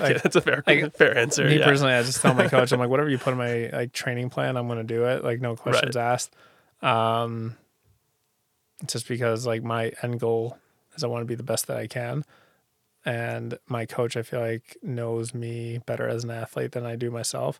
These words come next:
Speaker 1: Uh, I think that's true for most people. I think people that try to get self-coached, it just becomes a little bit,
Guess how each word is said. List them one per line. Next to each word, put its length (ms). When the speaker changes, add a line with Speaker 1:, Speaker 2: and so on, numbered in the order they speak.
Speaker 1:
Uh, 200
I 120
think 180
that's 140
true 180
for 140
most 260
people. 240
I 100
think 340
people 400
that 320
try 200
to 80
get 180
self-coached, 720
it 80
just 260
becomes 320
a 60
little 160
bit, 240